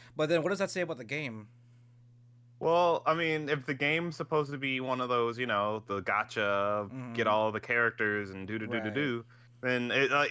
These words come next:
Speaker 2: I feel like it, it'd be hard to put to-, put together a story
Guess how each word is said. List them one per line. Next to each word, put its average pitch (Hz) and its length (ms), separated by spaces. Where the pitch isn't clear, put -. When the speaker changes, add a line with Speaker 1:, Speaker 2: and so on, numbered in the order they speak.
Speaker 2:
I 135 60
feel 165 160
like 151 160
it, 147 100
it'd 135 160
be 123 120
hard 120 320
to 113 60
put 113 200
to-, 110 80
put - 220
together 110 400
a 95 80
story 98 720